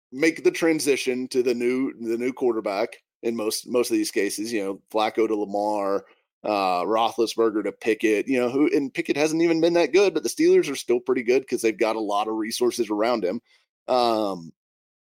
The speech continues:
and you're able to bounce right back. So I, I think that the Titans have that window in front of them if Levis hits. Um, but we'll see. Yeah. I mean, if Levis doesn't hit, then you at least know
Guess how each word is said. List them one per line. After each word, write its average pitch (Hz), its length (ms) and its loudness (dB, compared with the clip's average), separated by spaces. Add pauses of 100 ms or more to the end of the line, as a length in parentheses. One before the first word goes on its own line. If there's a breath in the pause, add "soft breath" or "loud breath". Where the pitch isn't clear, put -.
(120)
and 165 360 4
you're 156 320 4
able 165 220 6
to 147 100 2
bounce 135 400 -2
right 127 180 2
back. 92 300 -2
So 139 180 2
I, 139 220 4
I 156 60 4
think 190 220 0
that 139 220 2
the 127 80 0
Titans 139 440 0
have 131 320 0
that 120 240 0
window 117 420 0
in 101 80 -6
front 113 180 -2
of 117 100 -4
them 113 160 -4
if 107 200 -4
Levis 104 320 -2
hits. 110 380 0 (440)
Um, 98 640 -2 (460)
but 147 140 4
we'll 156 120 6
see. 147 300 4
Yeah. 107 160 0
I 104 80 0
mean, 151 240 2 (580)
if 147 200 0
Levis 160 300 4
doesn't 156 340 4
hit, 135 240 2
then 139 120 2
you 147 300 4
at 143 80 2
least 147 260 2
know 127 520 2